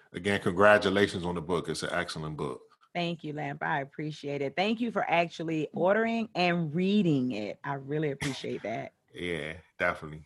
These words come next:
Speaker 1: And, and, and, oh, do you, is there follow-up or?
Speaker 2: So it's a part of a series. So there is a first book of the series, Speak with Chic, One Woman, Ten Truths.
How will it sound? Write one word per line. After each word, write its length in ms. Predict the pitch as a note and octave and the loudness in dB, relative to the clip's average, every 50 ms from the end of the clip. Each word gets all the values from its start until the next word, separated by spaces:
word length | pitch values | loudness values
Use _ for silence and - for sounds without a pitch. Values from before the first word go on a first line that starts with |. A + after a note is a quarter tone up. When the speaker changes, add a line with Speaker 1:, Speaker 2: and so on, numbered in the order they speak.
| - - | -14 -10
Speaker 1:
And, 420 | - F#2 G2 F2+ G2 G#2+ G2+ G#2 G2+ - | -8 -6 -4 -2 0 0 0 0 0 2
and, 260 | A#2 A#2 A#2 A#2+ A#2 | 4 4 4 2 2
and, 160 | A#2+ C#3 D3 - - | 0 -2 4 8 10
oh, 180 | A3 A3 F#3+ | 10 12 12
do 80 | G3 G#3+ | 12 10
you, 120 | G#3+ A3 - | 10 10 12
is 160 | F#3 E3+ E3+ | 12 12 12
there 140 | G3+ G3 F#3 | 12 10 10
follow-up 520 | - A3+ A#3 B3+ C4 C4+ C#4+ C#4+ C#4 - | 12 12 12 12 12 12 12 12 12 10
or? 380 | F#3 E3 C#3 A#2+ A#2+ - - - _ _ _ _ _ _ _ _ _ _ - - - - _ | 10 10 10 10 8 4 -4 -16 _ _ _ _ _ _ _ _ _ _ -20 -20 -20 -20 _
Speaker 2:
So 260 | - - A3 G#3 G#3 - | 4 10 12 12 12 12
it's 240 | G3+ A3 A3 G#3+ - | 12 10 10 10 6
a 60 | A3+ | 6
part 260 | - A3+ G#3+ F#3+ F#3+ | 8 10 12 12 12
of 80 | F#3 F3+ | 10 8
a 60 | F#3+ | 4
series. 600 | F3+ - - C#4+ D4 D4 C4 G3+ E3+ D#3+ D#3 D#3 - | 2 2 2 4 6 8 10 10 8 8 6 6 6
So 160 | G#3+ F#3 F#3 | 8 8 8
there 400 | F3+ D#3+ G3+ G#3+ A3+ A#3 A3 - - | 8 6 8 8 8 8 6 6 6
is 640 | A3 C4+ D#4 D4+ C4+ A3 G3 F#3 F3+ F#3 F3+ D3+ - | 6 8 10 10 10 10 10 8 8 6 4 2 2
a 160 | - F3+ F3 E3+ - | 2 2 2 4 6
first 320 | - E4 A4+ A#4+ - - | 8 8 8 8 6 4
book 140 | G3+ F3+ E3+ | 0 -2 -2
of 100 | F3+ D3 | -2 -2
the 80 | D3+ D3+ | -2 -4
series, 460 | - - E3 D3+ D3+ C#3+ C#3 C#3 - | -2 0 2 4 4 4 4 2 0
Speak 260 | - - G3 G3 - | 0 0 0 0 2
with 100 | F#3 F#3+ - | 0 -2 0
Chic, 260 | - F#3+ F#3+ F3 C#3+ | 0 -2 -2 -2 -2
One 240 | D3 E3 E3+ F3 F3 | -2 -2 0 0 0
Woman, 240 | E3 E3 D#3+ D#3+ | 0 0 0 -2
Ten 260 | D#3 - F3 D3+ D3+ D3+ | -2 -2 -2 -2 -2 -2
Truths. 520 | - - C4+ A#3 F3 C#3 B2 - - | 0 4 4 4 4 4 0 -6 -12